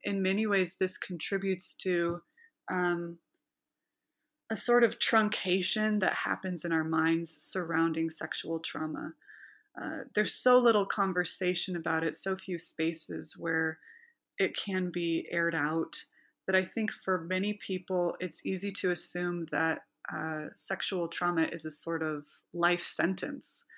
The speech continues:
that there is no healing, that you're going to stay stuck in it forever. Um, and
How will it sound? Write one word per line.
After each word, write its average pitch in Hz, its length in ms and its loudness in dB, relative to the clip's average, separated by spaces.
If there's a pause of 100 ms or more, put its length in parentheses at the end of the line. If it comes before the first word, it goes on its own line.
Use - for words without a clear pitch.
(400)
that 180 180 0
there 180 180 6
is 233 220 6
no 175 220 4
healing, 165 800 2
that 165 80 -2
you're 185 100 0
going 208 240 2
to 180 80 0
stay 180 320 0
stuck - 500 -2 (220)
in 165 140 -2
it 156 280 -2 (320)
forever. 160 600 0 (460)
Um, 180 340 2 (140)
and 185 260 0